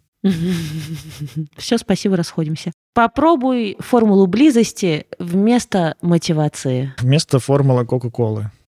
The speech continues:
Speaker 1: Подкаст «Мы расстались». Слушай и осознавайся. <laughs>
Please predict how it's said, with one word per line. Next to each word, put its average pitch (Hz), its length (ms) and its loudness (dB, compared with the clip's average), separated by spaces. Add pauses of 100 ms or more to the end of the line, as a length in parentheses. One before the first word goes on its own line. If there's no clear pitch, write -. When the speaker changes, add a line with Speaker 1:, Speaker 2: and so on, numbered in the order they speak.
(100)
Speaker 1:
Подкаст - 480 0
«Мы 196 80 4
расстались». 175 840 0 (200)
Слушай 254 800 4 (140)
и 240 100 4
осознавайся. 156 840 0 (240)
<laughs> - 960 -2